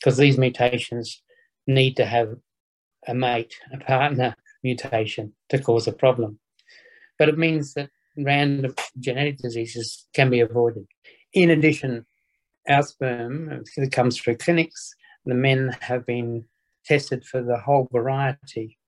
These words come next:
of s-, uh, sexually transmitted diseases, and their sperm is put into quarantine, and then three months later they get tested again to make sure they haven't become positive in the meantime, because they may have been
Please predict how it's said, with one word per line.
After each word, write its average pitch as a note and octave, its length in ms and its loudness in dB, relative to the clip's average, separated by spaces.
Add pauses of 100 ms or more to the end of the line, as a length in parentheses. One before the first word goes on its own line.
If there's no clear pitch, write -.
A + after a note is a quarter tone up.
of A2+ 400 0 (360)
s-, - 140 -16 (180)
uh, A#2+ 100 -4
sexually B2+ 460 -2
transmitted A#2+ 640 -2
diseases, D3+ 760 0 (540)
and B2+ 320 6
their B2+ 120 6
sperm C#3 400 4
is B2+ 80 -2
put C3 180 0
into A#2+ 220 -4
quarantine, C#3 680 0
and B2 200 -6
then B2 340 -4 (580)
three D3 440 2
months C3 360 -12
later C3 360 -2
they B2 200 -6
get B2 200 -10
tested - 420 -8
again B2+ 440 0
to A#2+ 100 -4
make A#2+ 180 -6
sure B2 240 -2
they A#2 80 0
haven't A#2+ 220 -2
become A2+ 400 -6
positive A#2+ 440 0
in A2+ 120 -2
the A#2 40 -2
meantime, C3 600 2
because - 260 -2
they B2 140 4
may C#3 340 4
have C3 220 -2
been A#2 240 -20